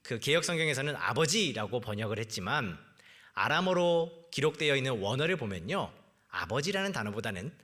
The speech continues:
아빠에 가깝습니다. 훨씬 친근하지요. 그리고 당당합니다. 그렇게 모든 것을 내어 맡기는 대상으로 고백하며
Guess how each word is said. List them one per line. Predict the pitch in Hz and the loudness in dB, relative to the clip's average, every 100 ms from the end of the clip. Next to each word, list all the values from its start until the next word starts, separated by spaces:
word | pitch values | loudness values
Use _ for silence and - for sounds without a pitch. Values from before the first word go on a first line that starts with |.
| _ | _
아빠에 | - 98 95 - 117 135 | -6 -6 -6 -2 0 0
가깝습니다. | 110 95 - 90 78 - - _ _ _ _ _ | -2 -6 -8 -8 -10 -14 -16 _ _ _ _ _
훨씬 | - 208 - 196 | -2 0 2 2
친근하지요. | - 277 277 277 262 131 - 90 - _ _ _ _ _ _ | 2 2 0 -2 -2 -2 -4 -8 -10 _ _ _ _ _ _
그리고 | - 101 151 220 - | -6 -2 0 -2 -4
당당합니다. | - 87 85 98 95 92 87 - - _ _ _ _ _ - - - _ | -8 -6 -6 -4 -4 -4 -4 -6 -12 _ _ _ _ _ -20 -20 -20 _
그렇게 | - 196 202 208 208 196 185 | 4 6 6 4 4 4 4
모든 | 117 131 160 220 | 4 2 4 6
것을 | 214 208 202 | 4 4 4
내어 | 127 147 180 | 6 6 6
맡기는 | 170 - 170 185 190 202 - | 2 0 0 2 0 -4 -2
대상으로 | 139 156 190 180 170 | 2 2 2 2 0
고백하며 | - 170 202 202 131 175 196 | 0 2 2 2 -2 2 0